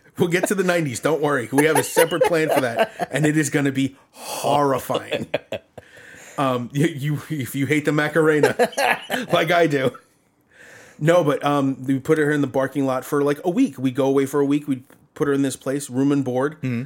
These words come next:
Speaker 1: They take care of her. She came back super happy.
Speaker 2: Yeah.
Speaker 1: This was a, uh, security trained dog.
Speaker 2: Yeah.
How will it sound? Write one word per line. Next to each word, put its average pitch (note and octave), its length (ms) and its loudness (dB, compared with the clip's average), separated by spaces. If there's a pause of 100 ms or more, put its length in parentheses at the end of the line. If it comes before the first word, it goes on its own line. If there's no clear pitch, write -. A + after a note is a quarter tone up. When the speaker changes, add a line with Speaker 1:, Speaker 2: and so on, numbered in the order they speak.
(120)
Speaker 1:
They A#2+ 100 -6
take C#3 240 -4
care B2+ 220 -4
of C3 60 -6
her. D#3 80 -6
She - 160 -14
came A#2 240 -10
back A2 280 -10 (100)
super C#3+ 400 -4
happy. A2+ 480 -10
Speaker 2:
Yeah. F#2 200 -4 (540)
Speaker 1:
This D#3+ 220 -2
was D3 140 0
a, A#2+ 140 -4 (100)
uh, A2 440 -4 (180)
security C#3+ 560 -6
trained A2+ 280 -6
dog. A2 300 -6 (160)
Speaker 2:
Yeah. F#2 220 -4